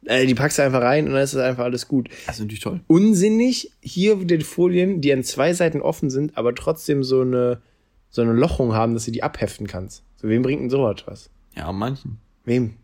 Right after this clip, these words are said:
Speaker 1: Also was, was tust du denn da rein? Also wenn du es umblätterst, fällt's ja raus.
Speaker 2: Ja, musst du nicht so schnell umblättern. Auch vielleicht mal ganz sachte umblättern.
Speaker 1: Hab ich ja keine Zeit zu, Max.
Speaker 2: Ja, stimmt.
Speaker 1: Wieder schnell heften.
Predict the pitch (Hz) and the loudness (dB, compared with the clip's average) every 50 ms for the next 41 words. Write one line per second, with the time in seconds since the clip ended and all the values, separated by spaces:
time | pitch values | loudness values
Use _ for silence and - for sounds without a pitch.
0 | _ _ _ - 110 107 117 113 - 135 123 123 - - 165 160 - 135 123 120 | _ _ _ 0 0 0 0 -2 0 -2 -2 -2 0 -2 -2 -2 0 0 2 2
1 | 131 143 127 117 - 110 110 120 127 123 - - 160 151 147 143 156 147 - - | 2 0 -2 -2 -2 0 2 2 2 2 2 0 2 2 2 2 2 0 0 0
2 | 147 143 139 - 135 127 135 143 123 107 - - _ _ _ _ _ _ _ _ | 0 -2 0 0 0 2 4 2 2 0 -2 -10 _ _ _ _ _ _ _ _
3 | _ _ _ _ _ _ _ _ _ _ _ _ _ _ _ _ _ _ _ _ | _ _ _ _ _ _ _ _ _ _ _ _ _ _ _ _ _ _ _ _
4 | _ _ _ _ _ _ _ _ _ _ _ _ _ _ _ - - - - - | _ _ _ _ _ _ _ _ _ _ _ _ _ _ _ -12 -12 -10 -8 -4
5 | 107 110 110 107 - 120 113 104 - 110 95 - - - - 113 104 131 151 139 | -2 -2 -2 -2 0 0 0 0 0 -2 -2 -2 -2 -2 0 0 2 2 2 2
6 | 131 127 147 160 131 120 104 98 107 107 107 110 - - - _ _ - - 95 | 2 2 2 2 0 0 -2 -2 -4 -8 -8 -12 -16 -20 -20 _ _ -18 -18 -14
7 | - 113 110 110 110 - 113 107 113 113 113 110 120 131 - - - - - - | -10 -10 -10 -10 -10 -12 -12 -10 -10 -12 -10 -10 -12 -12 -12 -14 -18 -20 -18 -16
8 | - 156 160 160 - - - 185 - _ _ _ _ - - - 120 117 123 117 | -16 -16 -16 -18 -20 -20 -20 -20 -20 _ _ _ _ -10 -8 -6 -6 -6 -6 -4
9 | 123 123 117 113 113 127 135 131 - - - - - - _ _ _ _ _ _ | -4 -4 -4 -4 -4 -4 -6 -6 -8 -12 -12 -14 -14 -16 _ _ _ _ _ _
10 | _ _ _ _ _ - 107 104 104 92 - - 143 123 117 - - - - - | _ _ _ _ _ -6 -4 -4 -4 -4 -6 -6 -8 -8 -6 -8 -8 -6 -4 -4
11 | - - - - - - _ _ - 123 117 113 110 - - - 135 127 135 143 | -4 -4 -6 -8 -10 -14 _ _ 0 2 4 4 4 2 0 0 2 2 4 2
12 | 135 107 117 110 - - - - | 2 2 0 -2 -2 -8 -12 -14